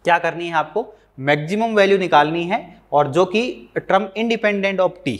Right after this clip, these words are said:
ठीक है ना, ये टर्म आपकी t से इंडिपेंडेंट होनी चाहिए। तो देखिए कैसे करेंगे। तो सबसे पहले एक टी से इंडिपेंडेंट टर्म निकालने के लिए, क्योंकि देखिए, again मैं कह रहा हूँ कि ऐसी चीजें जब आती है ना, तो आपको क्वेश्चनों को डायरेक्ट करना चाहिए,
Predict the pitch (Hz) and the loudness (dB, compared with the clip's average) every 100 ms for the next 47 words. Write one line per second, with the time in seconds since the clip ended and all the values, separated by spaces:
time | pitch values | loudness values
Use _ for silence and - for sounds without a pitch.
0 | - _ - 185 190 185 185 180 156 - | -10 _ -4 -2 -2 -2 0 0 0 0
1 | 208 208 220 233 226 185 160 156 156 165 | -2 0 2 2 2 2 0 0 -2 -4
2 | 143 117 110 - 90 - - _ _ _ | -6 -8 -10 -10 -12 -12 -20 _ _ _
3 | _ 151 165 165 185 147 127 110 95 87 | _ 0 2 2 0 -2 -4 -8 -8 -12
4 | 85 - _ _ _ _ _ _ - _ | -18 -20 _ _ _ _ _ _ -20 _
5 | _ _ 180 185 196 202 202 - - 202 | _ _ 2 6 6 6 2 -4 -6 -2
6 | 170 247 240 247 - 226 - - - 220 | 2 4 4 2 2 -2 -2 -14 -2 0
7 | 226 233 220 226 220 226 220 220 214 190 | 2 2 2 2 2 0 0 0 0 2
8 | 180 202 208 202 202 208 226 - - - | 0 0 -2 -2 2 2 2 -2 -16 0
9 | 202 220 220 185 135 - 175 208 240 233 | 2 4 2 4 0 -2 0 0 0 -4
10 | 226 220 226 233 208 208 240 226 214 226 | -2 0 -2 -2 -4 -4 -8 -8 -8 -4
11 | 220 185 160 226 202 202 208 202 175 - | 0 2 2 2 0 0 2 4 4 2
12 | - 214 202 208 208 185 160 170 185 - | -4 -4 -4 -2 2 4 4 2 -2 -4
13 | 156 175 180 147 101 92 | 0 0 0 -4 -8 -10